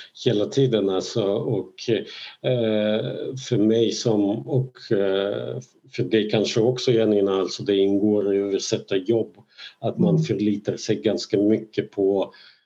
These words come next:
Speaker 1: olika slags, eh, ordböcker, va? För det liksom, men sen ganska,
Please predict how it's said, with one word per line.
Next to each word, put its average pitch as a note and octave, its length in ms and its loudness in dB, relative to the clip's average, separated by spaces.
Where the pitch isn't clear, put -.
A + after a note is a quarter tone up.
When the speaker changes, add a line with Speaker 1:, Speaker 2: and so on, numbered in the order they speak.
Speaker 1:
olika G2+ 460 0
slags, - 760 -4
eh, G2+ 340 0
ordböcker, - 960 0
va? G2+ 360 -2
För G2 140 -4
det F#2 180 -2
liksom, E2+ 540 -4
men G#2+ 240 2
sen A#2 600 0
ganska, G2+ 600 0